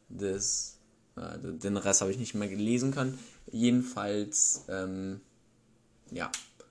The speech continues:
soll Valtteri Bottas Hamilton folgen,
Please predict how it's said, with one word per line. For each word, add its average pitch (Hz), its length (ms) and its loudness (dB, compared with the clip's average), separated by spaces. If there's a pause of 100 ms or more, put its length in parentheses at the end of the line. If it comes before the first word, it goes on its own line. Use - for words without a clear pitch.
(320)
soll 110 580 2
Valtteri 95 540 -2
Bottas 92 720 0 (120)
Hamilton 104 460 -2
folgen, 110 720 2